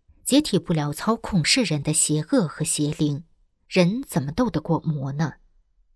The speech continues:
而且我们这里不去的仇恨之心，非但解体不了邪恶，反而还会加强由仇恨构成的邪灵红魔。这是一个最简单也好明白的道理，是吧？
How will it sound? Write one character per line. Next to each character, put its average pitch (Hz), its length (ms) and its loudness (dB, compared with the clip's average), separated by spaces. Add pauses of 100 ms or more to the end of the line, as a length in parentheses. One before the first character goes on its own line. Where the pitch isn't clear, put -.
(440)
而 247 100 2
且 196 240 4
我 165 160 2
们 151 120 0
这 156 180 2
里 151 180 -2
不 156 200 0
去 190 240 0
的 156 100 0
仇 - 260 -4
恨 202 280 -2
之 151 160 0
心， 165 340 0 (160)
非 - 180 4
但 247 220 2
解 147 220 0
体 - 160 -4
不 170 100 -2
了 147 180 0
邪 147 260 0
恶， 185 340 0 (400)
反 196 180 4
而 233 60 2
还 175 180 0
会 170 140 2
加 220 220 2
强 147 380 -2
由 147 120 4
仇 147 300 -2
恨 196 280 0
构 170 220 2
成 151 220 -2
的 151 120 0
邪 151 280 0
灵 175 200 4
红 151 220 -4
魔。 165 480 2 (560)
这 294 100 4
是 - 140 4
一 151 80 2
个 156 180 2
最 233 220 0
简 147 260 -2
单 202 320 0
也 160 100 2
好 160 200 0
明 143 300 -4
白 208 160 -2
的 151 100 -4
道 151 220 0
理， 143 320 -4
是 - 200 0
吧？ 135 260 -8